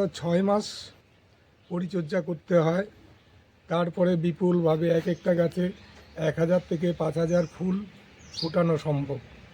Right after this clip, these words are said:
কিন্তু এই গা-, এই চন্দ্রমল্লিকা চাষের জন্য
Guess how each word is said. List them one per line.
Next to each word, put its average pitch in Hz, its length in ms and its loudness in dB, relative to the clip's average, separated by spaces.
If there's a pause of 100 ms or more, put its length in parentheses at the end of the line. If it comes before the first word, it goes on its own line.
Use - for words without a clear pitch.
(600)
কিন্তু 202 500 -2 (1200)
এই 190 360 0 (520)
গা-, 196 200 -4
এই 170 300 0 (260)
চন্দ্রমল্লিকা 185 680 4
চাষের 180 420 0
জন্য 185 420 2